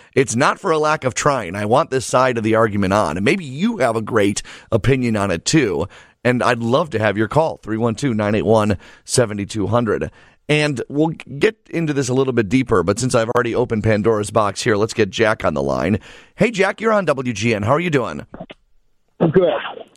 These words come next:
Speaker 1: What are your
Speaker 2: you hear me?
Speaker 1: thoughts? Yeah, I can hear you. What are your thoughts on this,
Speaker 2: Well,
Speaker 1: Jack?
Speaker 2: my thoughts in regards to the sheriff is concerned, if the sheriff doesn't want to enforce the law,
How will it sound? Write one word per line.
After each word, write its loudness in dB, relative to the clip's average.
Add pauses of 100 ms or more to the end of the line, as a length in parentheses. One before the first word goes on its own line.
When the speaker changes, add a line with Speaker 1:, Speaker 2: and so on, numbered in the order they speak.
(180)
Speaker 1:
What 4
are -4
your 4
Speaker 2:
you 2
hear 4
me? 0
Speaker 1:
thoughts? -10
Yeah, 2
I 0
can -8
hear -2
you. 0
What 0
are -2
your 0
thoughts 0
on -10
this, -8
Speaker 2:
Well, 4
Speaker 1:
Jack? -6
Speaker 2:
my 4
thoughts 0
in 0
regards 2
to 0
the 2 (100)
sheriff 4
is -2
concerned, 2 (260)
if 2
the 4 (120)
sheriff 4
doesn't 2
want 4
to 2
enforce 4
the 4
law, 4